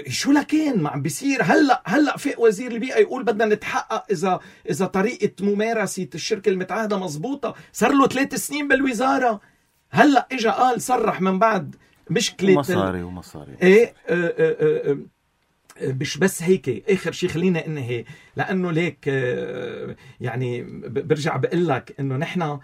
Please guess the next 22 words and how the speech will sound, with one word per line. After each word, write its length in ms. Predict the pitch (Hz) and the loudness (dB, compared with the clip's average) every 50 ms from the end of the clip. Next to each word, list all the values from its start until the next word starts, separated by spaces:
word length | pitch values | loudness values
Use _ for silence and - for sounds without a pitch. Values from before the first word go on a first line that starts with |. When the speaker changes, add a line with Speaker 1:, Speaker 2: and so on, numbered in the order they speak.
| - _ _ _ - | -16 _ _ _ -6
Speaker 1:
اذا 160 | 147 123 147 | -2 0 2
الناس 340 | 143 143 147 185 190 - - | 2 2 2 2 2 0 0
بس 320 | 135 190 185 - - - | 0 -2 -2 -2 -4 -10
كتبوا 460 | - - 196 190 - 175 139 139 143 131 | -4 -4 -2 -2 0 0 2 2 2 4
هاشتاج 640 | 143 151 143 - - - 180 180 170 156 135 117 | 4 2 0 0 -2 0 0 2 2 0 -2 -4
وبيشوفوا 640 | 131 127 113 139 135 - 202 196 - 180 175 160 - - - - _ _ | -8 -6 -4 -4 -2 0 0 -2 0 0 0 0 -2 -6 -12 -20 _ _
كيف 180 | - 196 - - | 2 2 2 2
كنا 260 | - 202 202 196 185 | 4 2 2 4 2
عم 160 | - 151 151 | 0 0 0
نعطي 280 | 160 170 160 - - 156 | 0 0 -2 -2 -2 -4
الحلول 420 | 135 - - 156 160 160 165 151 | -4 -4 -2 -4 -2 -2 -2 -2
على 260 | 135 113 127 127 123 - | -2 -2 -2 -4 -4 -4
طول. 260 | - 127 110 107 98 - - - _ _ _ _ _ _ - | -6 -6 -8 -8 -10 -14 -18 -20 _ _ _ _ _ _ -6
بس 260 | - 147 147 - - | -4 -4 -4 -4 -6
كمان 380 | - - 143 147 196 269 285 285 | -4 -2 -2 0 0 0 -2 -4
تطبيق 360 | - - - 123 127 214 - - | -4 -8 -8 -6 -6 -6 -4 -4
القانون، 460 | 156 135 - 139 135 160 190 233 214 | -6 -4 -4 -4 -4 -4 -4 -4 -6
يا 60 | 139 | -6
عمي، 220 | - 147 185 196 170 | -4 -2 -2 -2 -2
القانون 460 | 131 - - 139 139 160 190 208 165 | -2 -4 -4 -4 -2 0 0 0 0
مكتوب، 640 | 143 135 139 - - - 185 208 202 196 143 110 - - _ _ - _ _ - | -2 -4 -6 -8 -8 -6 -4 -2 -2 -4 -4 -6 -10 -16 _ _ -20 _ _ -16
بيفرض، 840 | 123 113 156 202 285 277 - - - 202 247 240 233 196 139 110 - | -10 -4 -2 0 0 0 -2 -4 -4 -2 2 6 6 6 4 4 -4